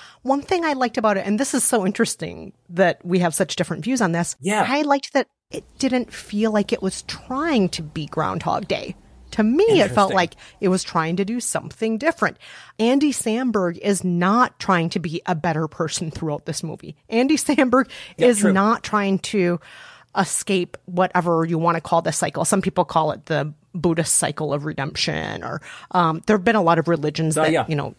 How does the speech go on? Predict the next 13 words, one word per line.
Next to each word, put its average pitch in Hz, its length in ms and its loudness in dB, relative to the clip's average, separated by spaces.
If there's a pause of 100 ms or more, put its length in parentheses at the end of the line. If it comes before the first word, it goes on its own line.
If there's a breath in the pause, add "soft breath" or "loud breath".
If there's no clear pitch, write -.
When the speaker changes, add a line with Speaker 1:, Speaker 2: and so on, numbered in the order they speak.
(120)
Speaker 1:
use 185 300 2
this - 200 -2
movie 147 300 -2
as, 147 200 0 (160)
as - 120 0
a 170 60 2
way 165 160 4
of 160 100 -6
teaching - 340 -4
certain - 320 -6
philosophies, 165 680 0
actually. - 480 -8
And 190 180 0